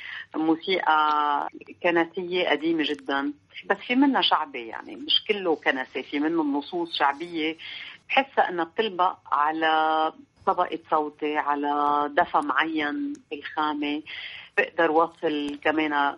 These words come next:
روحانية، النصوص الروحانية، مثل ما بحب الكلاسيك غني باخ، مثل بالنوع الرومانتيك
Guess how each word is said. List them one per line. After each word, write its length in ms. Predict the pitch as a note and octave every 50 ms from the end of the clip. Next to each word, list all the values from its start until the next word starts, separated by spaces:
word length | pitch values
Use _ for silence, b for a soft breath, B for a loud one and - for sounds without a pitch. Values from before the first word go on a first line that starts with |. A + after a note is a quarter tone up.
| -
روحانية، 800 | D#3+ D#3+ E3 D3+ - - D#3+ D#3 D#3+ F3 F3+ F3 E3 D#3+ E3 D#3+ - D#3+
النصوص 520 | D3 D3+ D3+ D3 - - E3 D#3+ - -
الروحانية، 760 | D#3 C#3+ D3+ C3+ - - D3+ D3+ D#3 D3+ D3 D3+ D3 D3 D3+ D3+ -
مثل 320 | - F3+ F#3+ A3 A3+ G#3 G#3
ما 120 | F#3 F#3 -
بحب 300 | - - G#3+ G3 F3+ E3
الكلاسيك 680 | D#3+ - - - D3 D3 - - - F3+ E3+ D#3+ - D3+
غني 320 | D#3+ E3 E3+ D#3+ D3+ D3
باخ، 520 | - D3+ D3 D3+ D#3 D#3 - - - - B B B B B B B B -
مثل 420 | E3+ F3+ F3 - F3 E3 D3+ C#3+ C#3+
بالنوع 720 | D3+ C#3+ C#3+ C#3+ C#3+ C#3+ C#3+ C3+ D3+ E3 F3 E3 D3+ D3+
الرومانتيك 580 | D3 D3 D3+ D3 D3 D3 C#3+ - - E3+ D#3